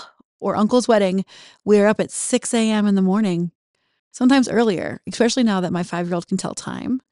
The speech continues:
And he'll come in and be like, "It's five forty-five. Can I just go downstairs?" And I was like, "I don't <laughs> care." <laughs> "Are you safe? Fine." Um, you know, but also just realizing as a family unit,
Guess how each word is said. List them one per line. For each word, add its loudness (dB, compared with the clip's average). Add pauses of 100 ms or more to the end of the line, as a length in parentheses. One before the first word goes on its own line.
(720)
And 2
he'll 2
come 0
in 0
and -2
be -4
like, -8
"It's -4
five -2
forty-five. -2
Can -2
I 0
just -4
go -4
downstairs?" -8 (840)
And -16
I -12
was -10
like, -18
"I -10 (320)
don't 0
<laughs> -20
care." 2 (440)
<laughs> -4
"Are 4
you 2
safe? 2
Fine." 0 (440)
Um, 2
you 4
know, 4
but 2
also -2
just -2
realizing 0 (920)
as 0
a 0
family -2
unit, -2